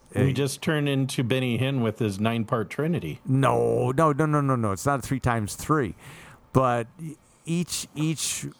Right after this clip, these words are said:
Speaker 2: of the, each of the, the parts partakes of the whole. So the Father is God, the Son is God, the Holy Spirit is God, and yet Father, Son, and Holy Spirit are distinct. So it kind, it, it kind of works, but, yeah, you know,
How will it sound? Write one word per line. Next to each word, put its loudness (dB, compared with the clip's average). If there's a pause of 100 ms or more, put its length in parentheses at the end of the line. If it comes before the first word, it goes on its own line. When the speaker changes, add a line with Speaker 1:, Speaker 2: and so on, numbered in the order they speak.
(200)
Speaker 2:
of 0
the, -2 (640)
each 0
of 2
the, 0
the -2
parts -2 (100)
partakes -2
of -4
the -2
whole. 0 (540)
So 2
the -2
Father 2
is -2
God, 0
the -6
Son 0
is -2
God, 0
the 0
Holy 0
Spirit 0
is -2
God, -2 (720)
and 2
yet 0
Father, 2
Son, 0
and 0
Holy 0
Spirit -4
are -2
distinct. -4 (140)
So -2
it -4
kind, 0
it, -4 (140)
it -4
kind 2
of 2
works, -2
but, 0 (120)
yeah, -2
you -6
know, -2